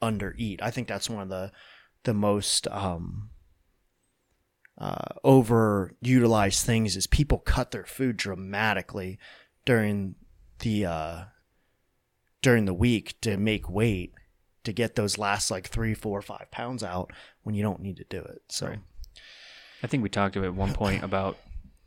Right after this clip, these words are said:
Speaker 2: weight cutting going into competitions
Speaker 1: Yeah.
Speaker 2: and, uh, better ways to do it, how you need to do it. But that's a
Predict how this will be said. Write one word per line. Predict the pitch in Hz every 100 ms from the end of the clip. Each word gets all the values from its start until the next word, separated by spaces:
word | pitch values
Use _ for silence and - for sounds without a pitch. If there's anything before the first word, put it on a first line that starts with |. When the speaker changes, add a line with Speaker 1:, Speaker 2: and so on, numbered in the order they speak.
| -
Speaker 2:
weight | 104 98 98
cutting | 107 98 98 - _ 104
going | 107 98
into | 98 98 95 95
competitions | 101 95 98 101 - 98 - - -
Speaker 1:
Yeah. | 104 80 95
Speaker 2:
and, | 107 98 92
uh, | 92 92
better | 98 98
ways | 95 95 -
to | 95
do | 95
it, | 98 - -
how | 107
you | 98
need | 98
to | 95
do | 95
it. | 95
But | 98 101
that's | 107 -
a | 104 98